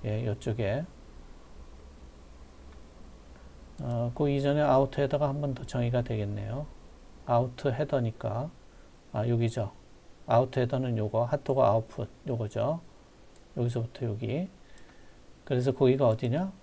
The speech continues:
예, 여기죠. 예, 여기다가 표시하게 되는 겁니다. 보겠습니다.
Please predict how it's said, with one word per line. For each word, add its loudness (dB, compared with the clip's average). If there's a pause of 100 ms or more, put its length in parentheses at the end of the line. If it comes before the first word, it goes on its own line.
(160)
예, -4 (180)
여기죠. -4 (1600)
예, 0
여기다가 6
표시하게 2
되는 -2
겁니다. -4
보겠습니다. 0